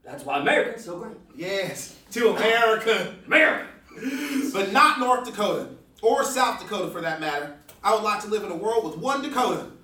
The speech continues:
Speaker 2: Dakota Fanning. <laughs> Might as well just name yourself South Canada.
Speaker 1: Sorry, I have to wife at the store.
Speaker 2: That cold-hearted bitch.
Speaker 1: She's looking for some kind of wart remo-, removal cream.
Speaker 2: For her lady parts.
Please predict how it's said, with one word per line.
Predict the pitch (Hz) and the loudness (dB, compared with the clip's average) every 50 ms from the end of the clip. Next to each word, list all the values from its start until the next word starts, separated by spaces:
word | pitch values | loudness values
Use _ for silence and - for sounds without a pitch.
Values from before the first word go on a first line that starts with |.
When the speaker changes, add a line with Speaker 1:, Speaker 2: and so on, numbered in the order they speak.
| _ _ _ _ _ _ _ _ _ | _ _ _ _ _ _ _ _ _
Speaker 2:
Dakota | 147 - - 180 170 175 - | -16 -12 -8 -8 -6 -6 -6
Fanning. | - 220 - - - - - - - - - - _ _ - | -8 -8 -8 -8 -10 -12 -16 -18 -20 -20 -20 -20 _ _ -14
<laughs> | 277 - 285 - - 480 480 453 453 - - 622 - - 359 359 359 - - - - - - - - - - - - - | -8 -2 0 0 2 2 4 2 4 4 2 0 0 0 0 -2 -2 -4 -6 -8 -10 -10 -12 -14 -14 -14 -16 -16 -10 -4
Might | 180 180 185 190 | 0 2 2 2
as | - 180 | 2 0
well | 214 208 | -2 -2
just | 180 160 - 185 | -2 -4 -8 -10
name | 190 202 208 220 | -8 -8 -8 -8
yourself | 233 226 208 233 226 226 240 262 - - - - _ _ _ _ _ _ _ _ _ _ | -8 -8 -6 -4 -4 -4 -4 -6 -10 -14 -18 -20 _ _ _ _ _ _ _ _ _ _
South | _ - - 156 156 156 - | _ -16 -12 -10 -10 -10 -10
Canada. | - 262 254 208 - - - - - _ _ _ _ _ _ _ _ _ _ | -10 -10 -8 -8 -10 -12 -14 -20 -20 _ _ _ _ _ _ _ _ _ _
Speaker 1:
Sorry, | - 127 135 143 151 160 165 | -8 -6 -2 -2 0 0 -2
I | 165 | -2
have | 160 | -4
to | - | -4
wife | 139 151 156 - - - | -2 -2 -2 -2 -2 -4
at | - | -10
the | - | -14
store. | - - 135 139 151 190 214 208 196 - | -18 -14 -8 -6 -6 -6 -6 -8 -8 -10
Speaker 2:
That | - 139 131 - | -12 -12 -12 -12
cold-hearted | - 147 120 135 139 147 135 - - - | -12 -12 -12 -10 -12 -12 -12 -14 -16 -18
bitch. | 143 147 160 - - - - - _ - | -18 -18 -18 -16 -18 -20 -20 -20 _ -14
Speaker 1:
She's | 262 262 - | -12 -6 -4
looking | 330 - - - 147 - | -4 -2 -2 -4 -6 -4
for | - - | -4 -4
some | - - 180 175 156 139 - | -4 -2 -2 -2 -2 -4 -4
kind | - 143 139 - 104 98 | -6 -8 -8 -8 -8 -10
of | 95 95 | -10 -4
wart | 143 151 151 143 - - - 107 | -2 0 0 0 -2 -8 -14 -14
remo-, | 110 104 101 101 101 101 101 98 98 - | -16 -16 -14 -14 -14 -14 -14 -16 -18 -20
removal | 107 113 113 110 113 113 110 101 - 95 | -20 -18 -16 -14 -14 -12 -12 -12 -14 -16
cream. | - - - 110 107 101 95 92 - | -20 -20 -18 -14 -14 -14 -12 -12 -14
Speaker 2:
For | 143 135 | -14 -14
her | 135 135 135 | -12 -12 -10
lady | 131 147 147 139 131 135 131 | -8 -8 -8 -8 -8 -10 -10
parts. | - 165 165 165 170 - - - - - - - | -10 -8 -8 -8 -10 -12 -12 -10 -10 -10 -10 -12